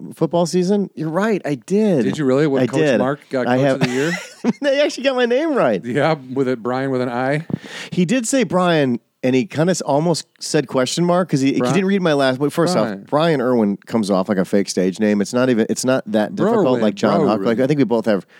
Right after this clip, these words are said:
Speaker 1: relatively easy names. I mean, a lot of people say have, have called me Earwig and Irving and
Speaker 2: <laughs>
Speaker 1: Irvin.
Speaker 2: Brian Earwig.
Speaker 1: <laughs>
Speaker 2: And the award for coach of the year goes to Brian Earwig.
Speaker 1: Yeah. But he got it right. He eventually got it right. But he almost,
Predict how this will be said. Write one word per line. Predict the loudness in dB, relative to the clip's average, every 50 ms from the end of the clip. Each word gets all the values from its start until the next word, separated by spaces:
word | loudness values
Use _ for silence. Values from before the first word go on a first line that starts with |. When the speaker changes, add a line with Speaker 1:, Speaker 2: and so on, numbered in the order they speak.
| -20 _ -8
Speaker 1:
relatively | -4 -2 0 2 2 2 2 2 0 0 -2 -2 0 0 -2 -2 -2 -4 -10 _ _ -20 -20 _ -20 -8 -2
easy | -2 -2 0 0 0
names. | 0 0 0 0 0
I |
mean, | 0 0 0
a | 0 0
lot | 0 0
of | 0
people | 0 0 0 -2 0
say | 0 0 0
have, | 0 0 -2
have | -2 -2 -2 -2 -4
called | -4 -4 -2 0 0
me | 0 0 0
Earwig | 0 2 2 2 2 2 0 -2
and | -2 -4
Irving | -2 -2 -2 0 0 0 0 0 0 -2 -4 -6 -10 -10 -10 -8 -8 -4 -2
and | -2 0
Speaker 2:
<laughs> | 0
Speaker 1:
Irvin. | 0 2 0 0 0 0 0 0 0 0 -2 -2
Speaker 2:
Brian | -2 0 0 0 0 0 0 -2 0 0 2 0 0 -2
Earwig. | -2 -2 0 0 2 2 2 2 2 2 0 0 0 -4 -4
Speaker 1:
<laughs> | -4 -6 -8 -10 -12 -14 -18 -8 -8 -8 -8 -4 -2
Speaker 2:
And | 0 2 2
the | 2 2
award | 2 2 2 2 2 0 0 -2 -2
for | -2 -2
coach | 0 0 -2 -2 0
of | -2 -2
the | 0
year | 2 2
goes | 2 2 0
to | 0 -4
Brian | -4 -6 -4 -2 0 2 2 2 2 2 0 -2
Earwig. | -4 -2 0 2 2 2 2 0 -2 -4 -4 -4
Speaker 1:
Yeah. | -4 -4 -4 -8 -12 _ _ _ _ _ _ _ _
But | -2 0 0
he |
got | 2 0 0 0
it | 2
right. | 0 2 2
He | 2
eventually | 2 2 2 2 2 2 2
got | 2 2
it | 4
right. | 4 2 2 2
But | 2 2
he | 2 4
almost, | 4 2 2 2 2 2 2 0 -2 -6 -10 -14 -20